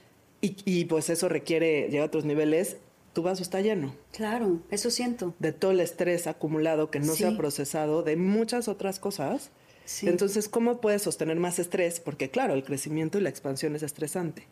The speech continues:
Speaker 2: Eso siento.
Speaker 1: ¿Cómo puedes sostener más estrés si no cabe más estrés?
Speaker 2: Y se siente horrible.
Speaker 1: Y te creas como esto de,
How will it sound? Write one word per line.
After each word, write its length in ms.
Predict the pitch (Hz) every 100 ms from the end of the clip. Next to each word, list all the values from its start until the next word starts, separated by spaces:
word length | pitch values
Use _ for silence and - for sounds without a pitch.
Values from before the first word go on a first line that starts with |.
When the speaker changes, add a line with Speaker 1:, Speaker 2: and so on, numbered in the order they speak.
| -
Speaker 2:
Eso 220 | - 202 202
siento. 260 | - 196
Speaker 1:
¿Cómo 240 | 202 220 220
puedes 320 | 208 196 196
sostener 440 | 160 - 151 156 156
más 220 | 156 -
estrés 380 | - 151 143 -
si 160 | - 151
no 260 | 151 151
cabe 200 | 175 165
más 220 | 147 143
estrés? 420 | - - 160 - - -
Speaker 2:
Y 60 | -
se 100 | 214
siente 240 | 220 220
horrible. 480 | 233 247 233 196 170 - -
Speaker 1:
Y 200 | 185 175
te 180 | 175
creas 260 | 175 180 185
como 180 | 202 190
esto 180 | 180 190
de, 140 | 160